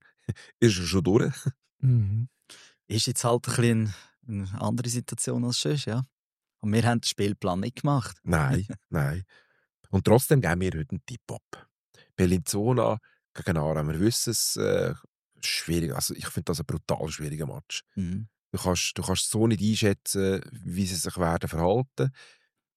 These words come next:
Speaker 1: Wir, wir haben es jetzt ein paar Mal gemerkt, dass die zweite Halbzeit komplett anders in der ersten Halbzeit kann sein. Sprich,
Speaker 3: Mhm.
Speaker 1: zwei zwei. <laughs>
Speaker 2: Ernsthaft?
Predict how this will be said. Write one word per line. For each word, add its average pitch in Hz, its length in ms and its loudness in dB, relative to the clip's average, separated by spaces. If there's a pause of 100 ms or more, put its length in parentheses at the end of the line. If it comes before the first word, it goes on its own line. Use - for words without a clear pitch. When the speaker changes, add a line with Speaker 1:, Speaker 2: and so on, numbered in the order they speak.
(160)
Speaker 1:
Wir, 87 220 -2
wir 82 180 0
haben 92 140 2
es - 80 -6
jetzt - 180 -6
ein - 80 -12
paar 113 260 2
Mal 117 220 8
gemerkt, 113 540 2
dass 87 140 -4
die - 140 -4
zweite 107 480 2
Halbzeit - 480 2
komplett 117 500 4
anders 92 300 2
in 90 80 -2
der 85 140 2
ersten 117 300 4
Halbzeit 117 320 -4
kann 113 120 -4
sein. 117 300 0 (1080)
Sprich, 127 380 6
Speaker 3:
Mhm. 107 320 -2 (1000)
Speaker 1:
zwei 104 280 6
zwei. - 380 0 (120)
<laughs> - 760 6 (1000)
Speaker 2:
Ernsthaft? 147 520 4